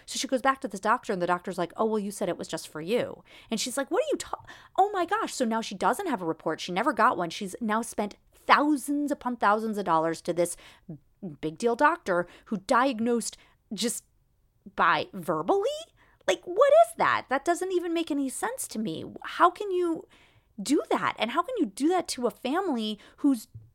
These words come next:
clearly desperate for help? You know, it's, it just, it angers me so much. Well, the happy, happy ending, this is terrible to be like, "The happy ending," is she went to another doctor who, who did take all of the real tests,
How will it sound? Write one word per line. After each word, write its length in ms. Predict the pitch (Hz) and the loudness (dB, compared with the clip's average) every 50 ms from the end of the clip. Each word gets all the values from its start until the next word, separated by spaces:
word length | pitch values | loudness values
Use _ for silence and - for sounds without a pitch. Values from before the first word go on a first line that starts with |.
| - - - _ - _ | -20 -20 -20 _ -20 _
clearly 560 | - - - - 427 440 466 508 508 440 403 302 | -16 -16 -12 -6 -2 2 4 4 4 4 4 2
desperate 400 | 254 277 269 - - 277 - - | 2 2 -2 0 -4 -6 -6 -4
for 120 | 226 214 | -6 -6
help? 520 | - - - - 494 508 - - - - - - - _ - _ _ | -6 -6 -4 2 4 4 4 2 -2 -14 -20 -20 -20 _ -20 _ _
You 120 | - 285 269 | -2 0 2
know, 200 | 277 269 294 285 | 2 2 2 0
it's, 220 | - 277 - - - - - - - - - _ _ _ _ _ - _ _ - | -2 -4 -6 -8 -16 -16 -16 -16 -18 -20 -20 _ _ _ _ _ -20 _ _ -4
it 100 | 277 - | -2 -2
just, 140 | 320 - - | -2 -4 0
it 160 | - 254 - - | 0 0 0 0
angers 340 | 233 240 254 262 269 233 - | -4 -4 -2 -2 -4 -4 -4
me 80 | 233 208 | -6 -6
so 880 | - - - - - 175 165 170 175 175 180 180 180 175 165 175 - - | -6 -6 -8 -8 -6 -6 -4 -2 0 0 0 2 0 0 -2 -4 -6 -6
much. 340 | - 185 165 - - - - - - - - - | -6 -4 -4 -4 -4 -8 -14 -18 -18 -20 -10 -2
Well, 400 | - 208 202 190 190 - - - _ - - - - - - - _ _ _ _ _ _ _ _ - | 4 6 8 8 8 6 2 -4 _ -20 -20 -20 -20 -20 -20 -20 _ _ _ _ _ _ _ _ -10
the 160 | 233 208 226 | -4 -2 -2
happy, 520 | 208 - 240 269 277 269 262 202 180 - - 170 - - - - - - | 0 4 8 8 8 8 6 -2 -6 -6 -8 -10 -12 -12 -16 -18 -18 -12
happy 300 | - - 180 - - 131 | -12 -12 -10 -10 -10 -10
ending, 260 | 143 135 131 151 180 202 | -10 -8 -8 -6 -6 -6
this 140 | 208 - | -8 -8
is 100 | 262 233 | -10 -10
terrible 400 | - - - 262 262 208 151 160 | -10 -4 -2 2 2 2 2 0
to 80 | 165 160 | -4 -4
be 100 | 170 165 | -2 -2
like, 220 | 156 175 190 202 | -2 -2 -2 0
"The 120 | 214 202 180 | -2 -2 0
happy 360 | 156 269 - - - 202 190 | 0 0 0 0 -2 -4 -4
ending," 300 | 185 165 - 160 180 196 | -4 -4 -4 -6 -4 -4
is 80 | 202 196 | -6 -6
she 100 | - 214 | -6 -6
went 140 | 208 214 | -6 -6
to 100 | - - | -6 -6
another 280 | 208 196 202 214 208 208 | -4 -2 -2 -2 -2 2
doctor 340 | 196 180 180 175 175 185 175 | 4 4 4 4 2 -2 -4
who, 180 | 170 180 160 - _ _ - - - | -4 -6 -8 -8 _ _ -14 -8 -6
who 140 | 208 180 - _ | -6 -6 -6 _
did 280 | - - 226 226 196 180 | 2 4 4 4 4 2
take 200 | - 190 170 170 - - | -4 -4 -4 -4 0 4
all 240 | 190 196 247 294 | 6 8 8 8
of 120 | 311 269 220 | 8 6 2
the 160 | 185 175 - | 0 0 0
real 400 | - - 175 170 180 233 311 330 | -2 -8 -10 -6 -2 -2 -2 -2
tests, 420 | - - - 147 - - - - | -2 -2 -2 -2 -2 -4 -8 -12